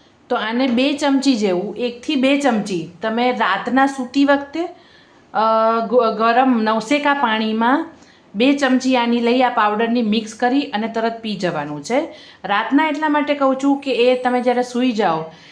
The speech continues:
ત્યારે તમારા કોન્સ્ટિપેશનને ને બધાને રિ-, રિલેક્સ કરશે અને સવારે તમારે એકદમથી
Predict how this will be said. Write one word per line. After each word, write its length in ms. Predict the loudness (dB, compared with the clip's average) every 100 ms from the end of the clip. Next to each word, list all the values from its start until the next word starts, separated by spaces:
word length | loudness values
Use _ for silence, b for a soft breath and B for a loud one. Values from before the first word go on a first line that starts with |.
| B -4
ત્યારે 180 | -2
તમારા 360 | 0 0 0 -2
કોન્સ્ટિપેશનને 1000 | -2 -2 -2 -2 -2 -2 0 0 0 0
ને 100 | -2
બધાને 600 | -2 -2 -2 -2 -2 -4
રિ-, 220 | -4 -8
રિલેક્સ 380 | -6 -4 -6 -4
કરશે 360 | -4 -4 -2
અને 180 | -2 -2
સવારે 420 | -2 0 0 0
તમારે 360 | -2 -2 -2 -2
એકદમથી 580 | -4 -4 -4 -4 -6